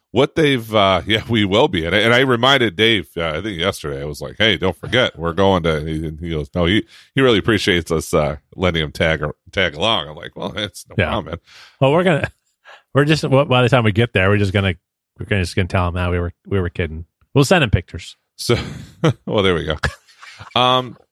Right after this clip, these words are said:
Speaker 1: so
Speaker 2: I wouldn't do that to you, Dave.
Speaker 1: So their Bottle Shop series at, at, um,
Speaker 2: Yeah.
Speaker 1: Founders, it's, it's for,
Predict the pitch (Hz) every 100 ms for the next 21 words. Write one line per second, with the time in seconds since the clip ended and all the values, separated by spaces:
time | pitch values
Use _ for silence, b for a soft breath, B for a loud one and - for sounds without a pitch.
0 | - 147 135 165 156 98 82 73 71 -
1 | 69 78 82 143 135 127 139 120 151 269
2 | 320 - 120 101 - 101 90 85 92 -
3 | - 92 87 - 92 87 80 - 90 90
4 | 82 113 - _ _ _ _ _ _ _
5 | _ - 104 101 101 101 107 - - 113
6 | - - 131 139 139 123